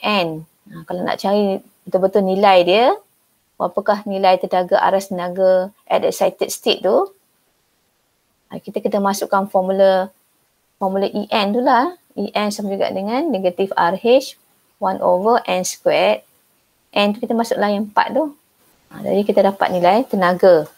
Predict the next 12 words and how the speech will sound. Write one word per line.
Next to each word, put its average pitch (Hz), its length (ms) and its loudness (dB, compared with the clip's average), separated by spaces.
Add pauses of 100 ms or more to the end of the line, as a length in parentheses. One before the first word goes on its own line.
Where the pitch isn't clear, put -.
(1200)
bagi 180 240 0
aras 196 400 0
tenaga, 185 480 0 (320)
ya, 254 160 -4 (720)
pada 165 160 -4
excited 180 400 -4
state. - 320 -8 (1400)
Okey. 240 480 -4 (640)
Ha, - 320 -16
jadi, 214 640 -6 (1300)
ha, 196 80 -18
saya 175 160 -6